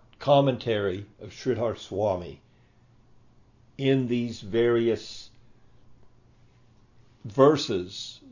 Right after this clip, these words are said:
that Jiva has used as part of that fourfold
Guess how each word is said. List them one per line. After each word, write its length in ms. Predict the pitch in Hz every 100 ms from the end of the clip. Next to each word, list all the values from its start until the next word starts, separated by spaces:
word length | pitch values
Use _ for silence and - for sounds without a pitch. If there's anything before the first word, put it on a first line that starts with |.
| 139
that 320 | 123 110 110 110
Jiva 640 | 123 127 117 113 104 95 - _ _ _ _ _ _ _ _ _ _ _ _ _ _ -
has 760 | 135 113 110 110 101 - - - _ _ _ _ _ -
used 840 | 139 123 131 113 101 98 98 - - _ _ _ _ _ _ _ -
as 220 | 95 104 -
part 300 | - 107 101
of 100 | 101
that 260 | 92 -
fourfold 1040 | - 110 104 101 101 - 104 101 92 92